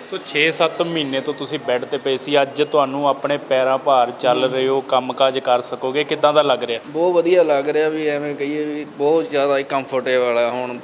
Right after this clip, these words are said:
Speaker 2: ਉਹ ਹੁਣ ਤੁਹਾਨੂੰ ਦੱਸ ਨਹੀਂ ਸਕਦਾ, ਬਿਆਨ ਨਹੀਂ ਕਰ ਸਕਦਾ ਵੀ ਕਿੰਨਾ ਖੁਸ਼ ਹੈ ਇਸ ਟਾਈਮ ਮੈਂ।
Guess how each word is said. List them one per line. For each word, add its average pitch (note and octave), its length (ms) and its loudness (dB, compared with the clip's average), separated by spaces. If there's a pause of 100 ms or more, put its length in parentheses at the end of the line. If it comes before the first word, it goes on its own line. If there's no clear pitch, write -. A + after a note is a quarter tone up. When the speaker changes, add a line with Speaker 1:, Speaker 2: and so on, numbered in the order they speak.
(440)
Speaker 2:
ਉਹ D#3 320 -2 (260)
ਹੁਣ D3+ 80 -2
ਤੁਹਾਨੂੰ D#3+ 420 -6
ਦੱਸ D3+ 240 2
ਨਹੀਂ E3 120 0
ਸਕਦਾ, D3 240 4
ਬਿਆਨ C#3+ 320 0
ਨਹੀਂ D#3+ 120 -2
ਕਰ C#3+ 200 2
ਸਕਦਾ D3+ 340 2
ਵੀ D#3+ 80 2
ਕਿੰਨਾ D3 300 0
ਖੁਸ਼ C#3 300 -4
ਹੈ B2+ 120 2
ਇਸ A#2 120 -8
ਟਾਈਮ B2 160 -6 (100)
ਮੈਂ। A#2+ 80 -12